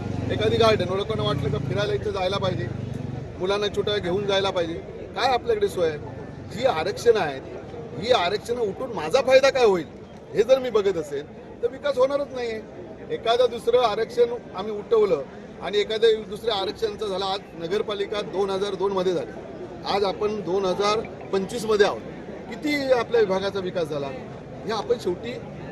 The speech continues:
बघितलं पाहिजे. आता बघा, जरी विरोधात असली, जरी आम-, भारतीय जनता पक्षात असली, तरी मी एक वेंगुर्ल्याचं उदाहरण देतो. आज वेंगुर्ला नगरपालिका एक छोटीशी नगरपालिका, आज सांगा कचरा डेपोवर आज राज्यातून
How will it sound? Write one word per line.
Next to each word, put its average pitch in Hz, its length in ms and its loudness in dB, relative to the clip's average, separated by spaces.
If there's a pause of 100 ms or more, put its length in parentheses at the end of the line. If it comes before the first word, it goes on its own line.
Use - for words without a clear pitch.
(360)
बघितलं 208 400 0
पाहिजे. 147 240 2 (400)
आता 220 180 0
बघा, 240 200 4
जरी 190 280 0
विरोधात 190 480 4
असली, 160 300 -6
जरी 180 220 0
आम-, 185 380 -2
भारतीय 147 280 -6
जनता 185 220 -2
पक्षात 165 260 -4
असली, 180 240 -4
तरी 233 220 -2
मी 226 100 -2
एक 220 100 -2
वेंगुर्ल्याचं 220 460 6
उदाहरण 180 260 4
देतो. - 880 -10
आज 202 100 0
वेंगुर्ला 180 440 2
नगरपालिका 190 640 0
एक 220 120 4 (160)
छोटीशी 226 300 -4
नगरपालिका, 147 500 -2 (600)
आज 220 120 -2
सांगा 226 220 -2
कचरा 208 320 0
डेपोवर 208 420 4 (280)
आज 185 240 -2
राज्यातून 196 680 -2